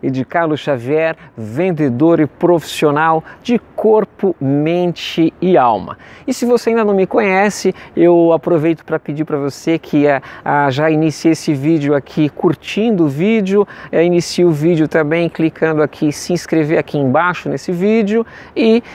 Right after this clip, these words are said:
ah, clique também em notificações pra que nos próximos vídeos você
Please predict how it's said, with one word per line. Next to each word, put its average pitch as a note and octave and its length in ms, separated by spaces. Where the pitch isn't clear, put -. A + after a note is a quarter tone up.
ah, F3 1080
clique F#3+ 240
também F3 400
em F3 40
notificações E3+ 760
pra F3 140
que - 160
nos E3 180
próximos F#3 480
vídeos F#3+ 380
você F3 520